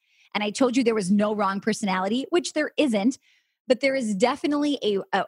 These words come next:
a right or wrong personality type for somebody who is going to excel in certain roles. And if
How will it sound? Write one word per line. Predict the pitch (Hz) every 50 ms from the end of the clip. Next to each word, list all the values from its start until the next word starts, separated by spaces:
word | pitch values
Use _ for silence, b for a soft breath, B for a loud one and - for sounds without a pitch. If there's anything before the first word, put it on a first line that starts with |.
| - -
a | 190
right | 180 175 175 175 190 170 196 226 233 - -
or | 185 190 190
wrong | 180 190 185 175 180 185 185
personality | - - 190 - - 185 180 175 180 180 180 196
type | 190 - 202 202 208 - -
for | -
somebody | 190 - - 208 196 202 196 214
who | 190 214
is | 185 185
going | - 190 190 185
to | 175 - - 170
excel | 120 - - - - - - 202 175 156 165 185 220 226 - -
in | 190 180
certain | 160 - - 170 165 - 170
roles. | 165 165 165 147 113 - 50 - - - B B B B B B B B
And | 214 214 214 214
if | 214